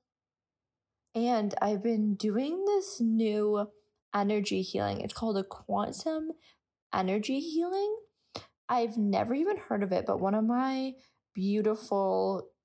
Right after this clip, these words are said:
um, clients, Jordana, she, um, you know, told me about this, and it's changed my life. So it's just, it's like, I don't even know how to describe it, but it's called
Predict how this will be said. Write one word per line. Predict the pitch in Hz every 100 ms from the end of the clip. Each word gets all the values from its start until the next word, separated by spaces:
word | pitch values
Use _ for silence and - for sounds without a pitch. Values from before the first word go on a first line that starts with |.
| _ _ -
um, | 208 202 196 -
clients, | - - 185 185 196 - -
Jordana, | 185 180 247 247 101 101 311 - - _ _ -
she, | - - 233 226 226 226 - -
um, | 208 190 185 185 - - _ _
you | 208
know, | 208 180
told | - 220
me | 285
about | 233 -
this, | - - 202 - -
and | 196 190 190 185 180 - _ _ _ _ _ _ - - - _ _ _ _ _
it's | 214 214 - - -
changed | - 208 202 196
my | 170 165
life. | 196 185 - - - - - - _ _
So | - - 208 202 196 196 202 - _ _ _ _ 226
it's | 226
just, | 269
it's | 320 330
like, | 294 - -
I | 214
don't | 226 254
even | 320
know | 262 220
how | 220 196
to | 190 -
describe | 196 202 185 165
it, | 190
but | 208
it's | 185
called | - 196